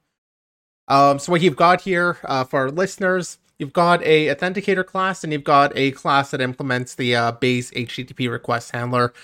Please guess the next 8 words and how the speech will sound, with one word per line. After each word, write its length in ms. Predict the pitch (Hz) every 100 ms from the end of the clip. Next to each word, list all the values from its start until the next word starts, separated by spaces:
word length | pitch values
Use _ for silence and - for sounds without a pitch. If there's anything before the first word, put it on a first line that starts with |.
| - -
Just 180 | - 180
has 180 | 185 170
a 60 | 160
simple, 560 | - 165 147 151 147
like, 320 | 131 123 123
do 240 | - 143 135
get 320 | 127 135 135
handler, 640 | 151 139 135 135 135 131